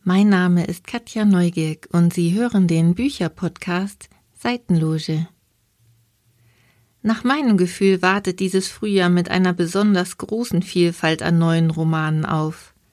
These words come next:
Dieses Gefühl lässt sich sicher nicht durch Fakten oder statistische Daten belegen und rührt eher von meinen persönlichen Eindrücken. Jedenfalls ist es mir schwer gefallen,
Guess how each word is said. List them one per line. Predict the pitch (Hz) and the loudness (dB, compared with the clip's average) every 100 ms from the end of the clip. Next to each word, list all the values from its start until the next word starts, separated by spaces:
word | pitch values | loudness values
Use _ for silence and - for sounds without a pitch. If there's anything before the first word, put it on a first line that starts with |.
| _ _ - - - | _ _ -20 -20 -4
Dieses | 208 202 196 | -2 -2 -4
Gefühl | - 196 - 226 214 | -4 -4 -4 -2 0
lässt | 208 - | 0 -2
sich | 196 196 | -4 -4
sicher | - 254 208 202 | -6 -2 2 2
nicht | 233 - 180 | 2 0 -2
durch | 180 | -2
Fakten | - 214 - - 175 | -4 -8 -8 -4 0
oder | 165 160 | 0 -2
statistische | 165 170 165 240 240 170 170 | -2 -4 -4 -4 -6 -6 -6
Daten | 165 180 190 190 185 | 0 0 0 -2 -4
belegen | 180 190 190 160 156 - _ - - - | -2 0 -2 -2 -4 -6 _ -20 -20 -2
und | 202 196 247 | 0 0 0
rührt | 269 330 - | -2 -2 -2
eher | 226 240 254 | -2 0 -2
von | 254 190 | -2 0
meinen | 180 175 170 185 | 2 2 2 0
persönlichen | 170 165 190 202 196 214 - - | -4 -4 0 0 0 -2 -10 -4
Eindrücken. | 185 180 170 160 156 - 151 156 - _ _ _ _ _ _ _ | 0 2 0 -2 -8 -6 -6 -6 -12 _ _ _ _ _ _ _
Jedenfalls | - 190 202 196 190 185 180 | -2 0 4 2 2 -2 -2
ist | 190 185 | -4 -4
es | 180 | -2
mir | 180 180 | 0 -2
schwer | - 202 202 | -2 -2 0
gefallen, | 190 - 160 160 160 | -4 -6 -4 -2 0